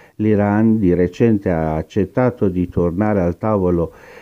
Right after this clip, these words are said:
dei colloqui con il quattro più uno con la condizione di ottenere la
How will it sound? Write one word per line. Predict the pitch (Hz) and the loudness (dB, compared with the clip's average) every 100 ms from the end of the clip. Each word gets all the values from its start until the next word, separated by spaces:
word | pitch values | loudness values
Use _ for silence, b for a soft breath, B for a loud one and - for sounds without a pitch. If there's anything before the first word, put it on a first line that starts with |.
| B B | B B
dei | 92 95 90 85 | -2 2 2 0
colloqui | 98 90 98 107 - 95 90 | 0 2 2 0 0 -2 0
con | 92 87 | 0 0
il | 87 | -2
quattro | - 113 - 127 120 | -2 -4 -2 -4 -2
più | 120 104 | 0 2
uno | 92 107 117 117 | 2 4 2 0
con | - 95 90 | -2 0 2
la | 87 | -2
condizione | - 90 87 87 - 110 104 107 110 110 95 | -2 -2 0 -4 -6 -2 0 2 2 0 0
di | 95 | 2
ottenere | 85 - _ 101 98 107 110 110 | 2 -2 _ 0 2 2 2 2
la | 95 87 | 2 -2